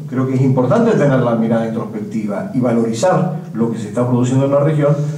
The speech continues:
pero a la vez es necesario pensar en cómo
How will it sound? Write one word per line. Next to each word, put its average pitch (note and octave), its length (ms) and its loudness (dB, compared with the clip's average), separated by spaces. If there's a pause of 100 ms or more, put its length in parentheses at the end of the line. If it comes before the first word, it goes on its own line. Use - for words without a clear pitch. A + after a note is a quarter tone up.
(120)
pero B2+ 140 2
a B2 40 4
la B2 140 2
vez - 500 -2
es C3 160 0
necesario C3 600 0
pensar A#2 600 -2 (280)
en A2+ 220 -10
cómo B2 440 -4